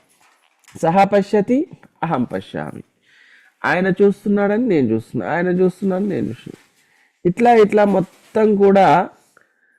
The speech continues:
మొట్టమొదటి ఎవరైతే చూస్తున్నారో ఆయన దగ్గరికి వెళ్ళారు. వెళ్ళి, "బాబు కిం పశ్యతి?" అన్నాడు.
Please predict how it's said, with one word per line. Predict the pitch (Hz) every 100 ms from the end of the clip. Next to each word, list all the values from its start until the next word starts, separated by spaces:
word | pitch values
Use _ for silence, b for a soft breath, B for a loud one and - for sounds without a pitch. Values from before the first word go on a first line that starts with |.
| _ _ _
మొట్టమొదటి | 165 190 - - 233 220 220 208 190
ఎవరైతే | 196 202 190 185
చూస్తున్నారో | 185 175 196 190 202
ఆయన | 180
దగ్గరికి | 156 156 170 147
వెళ్ళారు. | 107 87 - _ _ _ _ _ 143
వెళ్ళి, | 165 175 151 180 -
"బాబు | 151 175 196 247 359 _ _ _ _ _ _ _ - -
కిం | 220
పశ్యతి?" | 220 208 202 170 185
అన్నాడు. | 151 101 73